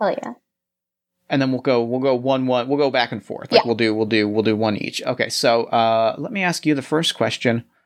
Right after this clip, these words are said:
Speaker 2: What was the first thing you noticed about me?
Speaker 1: Hmm. Hmm. I guess the question is, like, how did we meet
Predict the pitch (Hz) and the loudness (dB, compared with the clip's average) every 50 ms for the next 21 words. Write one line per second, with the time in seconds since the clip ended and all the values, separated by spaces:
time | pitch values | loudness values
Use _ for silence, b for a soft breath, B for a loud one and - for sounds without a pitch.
0 | _ _ _ _ _ _ _ _ - - 165 214 233 262 285 269 - 247 226 - | _ _ _ _ _ _ _ _ -8 -2 0 0 0 0 -2 0 0 -2 0 0
1 | 208 196 - - 190 175 165 156 147 135 120 107 - - - - - 92 - 190 | 0 0 0 0 0 0 2 2 2 4 2 2 0 -2 -8 -6 -6 -6 -8 -8
2 | 190 - - _ _ _ _ _ _ _ _ _ _ _ _ _ _ _ _ _ | -16 -20 -20 _ _ _ _ _ _ _ _ _ _ _ _ _ _ _ _ _
3 | _ _ _ - 302 269 208 180 - - 247 - _ _ _ _ _ _ _ _ | _ _ _ 2 4 4 4 2 -2 -6 -8 -10 _ _ _ _ _ _ _ _
4 | - 240 226 202 208 - 269 277 262 - _ _ _ _ _ _ _ _ _ _ | -4 -4 -2 -2 -2 -4 -4 -6 -6 -8 _ _ _ _ _ _ _ _ _ _
5 | _ _ _ _ _ - 226 - 254 262 - - 254 254 247 247 254 - 262 247 | _ _ _ _ _ -8 -2 0 0 0 2 2 2 2 2 -2 0 2 2 2
6 | 240 220 226 214 214 - - 208 208 202 202 190 180 175 175 180 190 196 | 4 4 2 2 2 2 0 0 0 0 0 -2 -2 -2 -2 -2 -4 -6